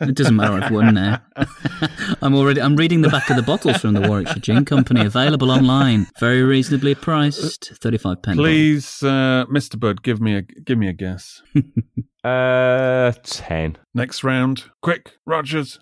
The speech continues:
Speaker 1: Fourteen. They also sell chocolates online. <laughs>
Speaker 3: Fifteen.
Speaker 2: Y-, uh, he's already had fifteen. Rodgers has gone for fifteen. He could, that number is taken.
Speaker 3: Sixteen.
Speaker 1: You're not much of a philosopher's daughter, are you,
Speaker 2: Right,
Speaker 1: Chris?
Speaker 2: so
Speaker 3: Not, not when it comes to Gary Gardner, no.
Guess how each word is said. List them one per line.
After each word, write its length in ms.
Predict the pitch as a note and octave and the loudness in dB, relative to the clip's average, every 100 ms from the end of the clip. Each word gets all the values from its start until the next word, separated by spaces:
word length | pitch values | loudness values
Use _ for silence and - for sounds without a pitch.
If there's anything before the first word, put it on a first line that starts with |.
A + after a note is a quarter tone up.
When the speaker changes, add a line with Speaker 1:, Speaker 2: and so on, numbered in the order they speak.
| - | -4
Speaker 1:
Fourteen. 540 | D#3+ D3+ E3 D3 G#2 | -2 0 2 2 2
They 100 | A2+ | 2
also 300 | G3+ B3 A2+ | 2 0 0
sell 200 | G#2+ D3+ | -2 -2
chocolates 560 | - A3 E3+ C#3+ - - | -4 -4 -2 -2 -4 -4
online. 380 | F#2+ F2+ E2 - - - - - | -4 -2 -4 -6 -8 -20 -20 -20
<laughs> 520 | - - - - - - | -18 -18 -18 -12 -8 -2
Speaker 3:
Fifteen. 640 | D#3 - B2+ A2 F#2 D#2+ - | -2 -2 0 0 0 -4 -8
Speaker 2:
Y-, 160 | C#3 | -6
uh, 240 | C3+ C#3 C3+ | 0 2 2
he's 240 | C3+ C3 | 0 0
already 240 | D3 C#3+ C3 | 0 0 -2
had 140 | B2+ | -4
fifteen. 680 | - G#2 - - G#2+ A2 A2+ - _ | -4 -8 -8 -6 -6 -6 -8 -14 _
Rodgers 400 | G#2+ A2 G#2 G#2 | -8 -6 -6 -10
has 160 | G#2+ - | -10 -8
gone 260 | A2+ G#2+ | -6 -6
for 140 | G2+ A2 | -8 -14
fifteen. 440 | - G2+ - G2+ | -14 -14 -10 -8
He 40 | G2 | -8
could, 220 | - A2+ | -12 -12
that 160 | G#2+ | -10
number 320 | A#2 A2 G#2 G2+ | -6 -6 -4 -8
is 120 | G2 | -10
taken. 200 | A#2 G#2 | -8 -6
Speaker 3:
Sixteen. 580 | A#2+ G#2+ G2 G2 F2+ E2 - | -6 -6 -6 -4 -4 -8 -4
Speaker 1:
You're 60 | C#3 | -2
not 80 | E3+ | 0
much 160 | D3+ | -2
of 80 | D#3+ | -2
a 60 | D3+ | -4
philosopher's 760 | - C3+ D3 - D3 - C3 | 0 0 0 -2 -4 -2 -2
daughter, 540 | A#2 C3 C#3+ - G2 A2 | 0 0 0 -2 -2 0
are 120 | C3 | 2
you, 60 | |
Speaker 2:
Right, 220 | C#3 C#3 A#2+ | 2 2 0
Speaker 1:
Chris? 240 | G2 - | -4 -6
Speaker 2:
so 440 | - C#3 C#3+ C#3 C#3+ | -4 0 0 0 0
Speaker 3:
Not, 400 | A2 A2 - - | -2 -2 -4 -2
not 200 | C3 - | -2 0
when 80 | A#2+ | -2
it 80 | A2 | 0
comes 240 | A#2+ A2 | -2 -2
to 80 | A2+ | -2
Gary 320 | F#2 G#2+ G#2 | -2 0 0
Gardner, 420 | F#2 G#2+ G2+ F2+ E2+ | 0 2 2 0 0
no. 200 | G#2 | 0